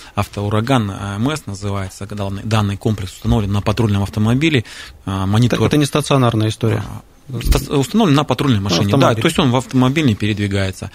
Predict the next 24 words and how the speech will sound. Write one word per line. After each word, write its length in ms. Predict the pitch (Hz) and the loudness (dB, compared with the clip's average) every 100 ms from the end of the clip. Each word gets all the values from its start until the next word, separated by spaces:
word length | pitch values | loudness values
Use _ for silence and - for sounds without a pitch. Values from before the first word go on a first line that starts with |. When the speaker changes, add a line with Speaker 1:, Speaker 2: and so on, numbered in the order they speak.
| - | -4
Speaker 2:
Мгм. 220 | 131 131 151 | 0 2 2
Speaker 1:
А, 280 | 101 98 98 | 0 2 2
обычные 400 | 113 156 - 113 | 2 0 2 2
камеры, 420 | - 110 98 95 | 2 0 0 -2
да, 160 | 95 131 | 0 -2
которые 340 | 98 104 98 | -2 -4 -2
у 40 | 98 | -2
нас 200 | 98 - | -2 -2
шестьдесят-семьдесят 840 | - 101 113 - 107 104 107 104 | -2 0 0 0 2 2 0 -2
метров, 300 | 151 - 104 - | -2 -2 -4 -2
вокруг 400 | 113 107 123 117 | 0 2 2 0
себя 320 | - 113 143 | 0 2 2
визуально, 640 | 110 95 110 139 127 101 - | 2 0 2 4 4 2 0
а, 160 | 101 92 | -4 -2
смотрят 400 | - 117 98 92 | 0 0 0 -4
транспортное 480 | 110 107 107 104 | -2 -2 -6 -6
средство. 360 | 98 104 98 95 | -6 -4 -6 -4
То 140 | - | 0
же 140 | 117 110 | 2 2
самое, 360 | - 98 92 | 0 -2 -2
это 240 | 101 - 90 - - - | -4 -6 -10 -14 -16 -4
госномера, 600 | 104 98 101 113 147 175 | -2 0 2 4 4 2
да, 200 | 123 127 | 0 0
соответственно, 600 | - 98 110 - - 92 | -2 -6 -4 -4 -4 -8